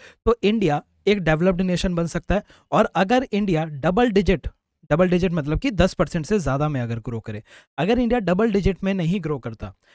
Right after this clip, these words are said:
और इंडिया सेवन परसेंट की ग्रोथ रेट दिखाता है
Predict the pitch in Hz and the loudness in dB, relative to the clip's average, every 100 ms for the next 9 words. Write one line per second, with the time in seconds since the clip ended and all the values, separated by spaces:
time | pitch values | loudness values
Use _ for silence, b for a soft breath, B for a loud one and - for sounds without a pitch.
0 | b - 175 220 190 214 170 165 - - | b -2 0 0 -2 0 -2 -2 -8 -12
1 | - 180 214 240 202 180 202 214 175 175 | -2 0 0 0 -2 -2 -4 -2 -2 -4
2 | 180 170 180 - 135 - 156 143 156 160 | -2 -2 -2 -2 2 2 2 0 2 2